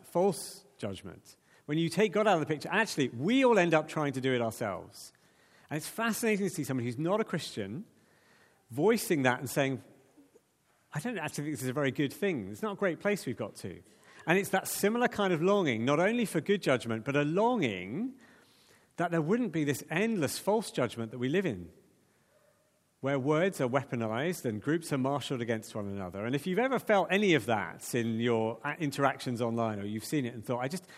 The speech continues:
I can't fathom the world we're in." You, you say one thing and whole armies seem to range around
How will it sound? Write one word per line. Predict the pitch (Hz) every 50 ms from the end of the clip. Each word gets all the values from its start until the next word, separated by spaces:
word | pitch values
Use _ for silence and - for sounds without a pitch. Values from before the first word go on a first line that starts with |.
| - - -
I | 147
can't | 143 - - 233 240 208 156 -
fathom | - 196 190 160 170 156
the | 139
world | 143 190 220 208 151
we're | 127
in." | 107 117
You, | 151 151 156 151
you | 165 156
say | 139 - 196 190 180
one | 175 208 220 220
thing | - - 147 123
and | 117 117 113 113 - - - - _ -
whole | - - 202 202 190 170
armies | 170 185 202 196 165 139 117 104
seem | - - 151 139
to | 123 139
range | 123 143 170 180 165 147 127 101
around | 120 123 131 147 156 139 113 101 98 92